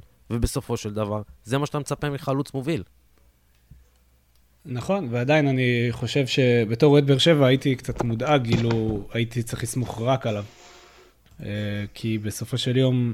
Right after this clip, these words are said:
Speaker 1: לא, באר שבע מבחינתה עושה את מה שהיא צריכה לעשות, אה, להתחזק. אני רק אומר שלא בטוח ש-,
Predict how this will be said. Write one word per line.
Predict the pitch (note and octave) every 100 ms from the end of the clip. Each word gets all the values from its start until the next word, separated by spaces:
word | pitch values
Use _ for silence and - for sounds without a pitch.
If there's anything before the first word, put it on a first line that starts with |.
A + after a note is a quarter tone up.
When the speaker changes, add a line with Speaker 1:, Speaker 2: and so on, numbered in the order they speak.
| A#2
Speaker 1:
לא, | D#3 C#3+ D#2 D2+
באר | E2+ F2+
שבע | - A2 C#3+
מבחינתה | C3+ D3 D3 C3
עושה | D3+ - F#3
את | G3
מה | C#3
שהיא | A2+ G#2
צריכה | - G2
לעשות, | F#2+ F2+ - F2 - F2
אה, | E2+
להתחזק. | F2 - - F2+ F2 -
אני | E2+ E2+
רק | F#2+ -
אומר | C#3 F#3
שלא | C#3 F2+ A2
בטוח | D#3+ - F#3 F#3+ B2+ -
ש-, | -